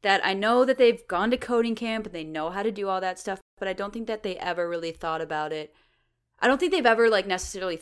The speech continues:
thought actively about their future. They're pretty much a here and now, present moment type of individual. But I think that, I think that they would probably work towards that. I think that that would send them probably through, like,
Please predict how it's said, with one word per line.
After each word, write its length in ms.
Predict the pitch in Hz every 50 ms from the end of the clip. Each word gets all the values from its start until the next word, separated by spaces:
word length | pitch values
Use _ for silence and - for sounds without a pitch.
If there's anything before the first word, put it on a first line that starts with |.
| - _ _ _ -
thought 320 | - 165 156 165 165 - - -
actively 480 | 170 165 151 - - 180 147 170 170 160
about 280 | 160 156 143 135 131
their 100 | - 107
future. 540 | 135 - - 127 135 - - 143 139 123 - - - - - - - -
They're 200 | 220 226 226 220
pretty 360 | 220 - - 240 214 196 185
much 240 | 180 170 170 - 180
a 20 |
here 280 | 170 - 190 175 170 165
and 100 | 165 160
now, 200 | 160 156 151 151
present 400 | 156 - 175 156 160 165 131 82
moment 320 | 143 143 147 151 143 110
type 240 | - 175 135 131 -
of 420 | 131 135 135 135 135 - - - _ _ _ _ _ _ _ _ -
individual. 680 | 170 156 151 147 147 147 147 175 190 196 214 247 240 _ _ _ _ _ _ _ _ _
But 120 | - 220
I 120 | 220 220 220
think 320 | 214 - 240 247 262 262
that, 260 | - 320 311 285 294 - -
I 180 | - 208 214
think 320 | 220 214 - 226 226 226 -
that 240 | 247 233 220 -
they 140 | - 196 196
would 200 | 202 208 202 202
probably 920 | - - 190 185 185 190 185 185 196 185 175 175 175 175 170 165 165 - _ _ _ _ _ _ _ _ _ _ -
work 280 | - 175 190 185 180 -
towards 260 | - 185 180 190 185
that. 140 | 180 156 139
I 80 | 131
think 260 | - - 165 160 160
that 160 | 156 156 151 -
that 160 | 156 151 151
would 100 | 160 156
send 220 | - - 160 156
them 160 | 156 147 151
probably 400 | 151 147 - 156 151 151 151 151
through, 240 | 156 151 - 160 151
like, 260 | 151 143 139 127 -